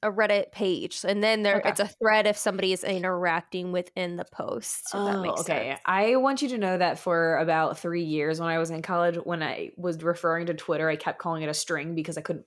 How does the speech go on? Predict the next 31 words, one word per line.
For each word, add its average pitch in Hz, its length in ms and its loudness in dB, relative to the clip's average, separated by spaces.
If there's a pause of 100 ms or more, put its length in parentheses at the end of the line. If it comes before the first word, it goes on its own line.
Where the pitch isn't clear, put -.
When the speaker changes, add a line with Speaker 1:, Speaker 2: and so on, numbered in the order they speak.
Speaker 2:
fucking 311 220 0
think 151 220 -10
of 151 80 -8
the 147 80 -2
word 139 220 -2
thread, - 380 -2
and 156 220 0
that's 160 340 2
not 170 360 4
right, 160 320 2
and 185 180 0
then 196 100 2
I 202 60 2
just 214 220 0
used 202 200 0
it 202 80 4
wrong 160 280 2
again. 156 400 -6
So 185 320 2 (500)
here 226 200 2
we 143 140 -4
are. - 240 -2 (320)
Speaker 1:
Um, 508 240 4
yeah, 220 200 6
I 262 180 6
get 440 340 4
lost 175 420 2
in 247 140 2
this 247 160 0
page. 254 520 4
I, 220 380 4